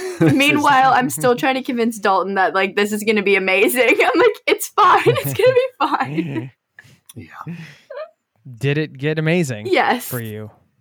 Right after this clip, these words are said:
Speaker 1: It did get amazing. Um,
Speaker 2: It did.
Speaker 1: It did get
Speaker 2: <laughs>
Speaker 1: amazing. Once we got out of Bangkok and once we, once we got a little healthier, because even after that initial, uh,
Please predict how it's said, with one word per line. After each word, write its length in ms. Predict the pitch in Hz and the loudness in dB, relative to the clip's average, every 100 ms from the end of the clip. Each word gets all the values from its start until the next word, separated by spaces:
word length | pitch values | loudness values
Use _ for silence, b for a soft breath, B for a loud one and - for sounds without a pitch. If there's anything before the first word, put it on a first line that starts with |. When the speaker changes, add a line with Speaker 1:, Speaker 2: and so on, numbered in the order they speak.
| _ 143 | _ -4
Speaker 1:
It 320 | 143 131 113 | -2 -6 -2
did 280 | 143 143 131 | 0 2 2
get 140 | 131 | 0
amazing. 720 | 117 110 107 92 92 85 85 - | 0 0 -2 -2 -4 -6 -10 -6
Um, 580 | 92 92 92 90 85 87 _ _ _ _ _ _ 349 | -2 0 -2 -4 -12 -18 _ _ _ _ _ _ -4
Speaker 2:
It 140 | 330 | -2
did. 280 | 196 170 - _ | -2 -4 -8 _
Speaker 1:
It 160 | 135 - | -4 0
did 180 | 139 120 | 0 2
get 120 | 113 | 2
Speaker 2:
<laughs> 80 | 104 | 2
Speaker 1:
amazing. 380 | 98 - - | 0 0 0
Once 200 | 117 131 | 0 0
we 80 | 143 | 0
got 160 | 123 117 | 0 2
out 120 | 110 | 0
of 100 | 101 | -2
Bangkok 520 | 98 95 92 92 95 | -4 -6 -4 -4 -4
and 120 | 90 90 | -6 -6
once 280 | 95 - | -6 -8
we, 500 | 85 95 92 87 92 - | -8 -6 -4 -6 -8 -12
once 380 | 85 98 101 - | -6 -4 -4 -6
we 100 | 98 | -8
got 220 | 85 85 | -4 -4
a 60 | 87 | -4
little 340 | 87 87 69 _ _ _ _ | -6 -8 -10 _ _ _ _
healthier, 720 | - 117 110 151 135 147 156 _ - | -8 -4 -2 -2 -2 -2 -6 _ -12
because 360 | 104 - 101 - | -10 -4 -6 -2
even 260 | 120 117 | -2 -2
after 280 | 104 104 104 | -2 -4 -4
that 120 | 92 87 | -4 -6
initial, 720 | 87 101 110 - 82 82 - b b b b - | -4 -4 -4 -4 -6 -8 -14 b b b b -6
uh, 400 | 90 82 78 | -2 -2 -4